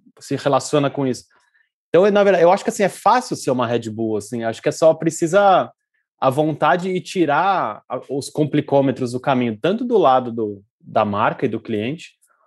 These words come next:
como das agências. A gente gosta de colocar um, ah, vai ter um pa-, o primeiro,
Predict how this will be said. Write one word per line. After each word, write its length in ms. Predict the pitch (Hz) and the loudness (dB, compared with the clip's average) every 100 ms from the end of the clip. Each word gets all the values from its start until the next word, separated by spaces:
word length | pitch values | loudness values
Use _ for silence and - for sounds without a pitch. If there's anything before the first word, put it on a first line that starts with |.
| _ _ | _ _
como 160 | 156 185 | 0 2
das 160 | 214 | 4
agências. 560 | 220 135 139 185 185 107 | 4 2 2 0 -2 -6
A 40 | |
gente 160 | 110 139 | -6 -4
gosta 340 | 117 135 175 | 2 2 0
de 100 | 120 | -10
colocar 460 | 104 117 113 - 120 | -6 -2 -2 0 -2
um, 300 | 143 101 104 | -2 -6 -6
ah, 180 | 135 151 | 0 0
vai 120 | 123 | 0
ter 120 | - | -4
um 180 | 156 151 | -6 -6
pa-, 360 | - - 151 | -2 0 0
o 80 | 135 | -2
primeiro, 560 | 127 131 147 185 165 | -2 -2 2 2 2